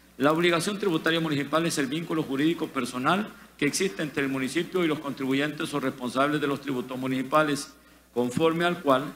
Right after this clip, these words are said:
estos deben de satisfacer una prestación en dinero, especies o servicios apreciables en dinero, al verificarse el hecho generador de la obligación tributaria en el plazo determinado por la ley.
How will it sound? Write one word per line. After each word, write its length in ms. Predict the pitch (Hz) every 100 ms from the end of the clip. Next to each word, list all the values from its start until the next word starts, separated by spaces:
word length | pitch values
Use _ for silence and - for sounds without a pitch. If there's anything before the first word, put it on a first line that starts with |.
| -
estos 300 | 120 - 147
deben 220 | 160 160
de 100 | 151
satisfacer 760 | 143 143 147 135 131 170 190 - - - -
una 240 | 175 196 190
prestación 560 | 170 - 147 160 165
en 100 | 160
dinero, 380 | 139 143 151 123 - - - _
especies 640 | 127 - 160 170 175 165 -
o 100 | 143
servicios 560 | 143 127 147 151 - - - _ _ _ _ _
apreciables 800 | 147 147 165 - 170 147 151 143
en 120 | 135
dinero, 360 | 127 143 147 123 104 - - _ _ _ _ _ _
al 140 | 139 165
verificarse 760 | 185 185 180 165 151 151 160 151
el 160 | 139 131
hecho 220 | 147 160
generador 600 | 147 143 127 120 143 175
de 80 | 156
la 120 | 139
obligación 480 | 123 120 113 113 131
tributaria 500 | 131 147 143 147 143
en 80 | 160
el 100 | 127
plazo 320 | 123 135 143
determinado 580 | 139 139 135 123 120 120
por 120 | 123
la 80 | 123
ley. 280 | 127 127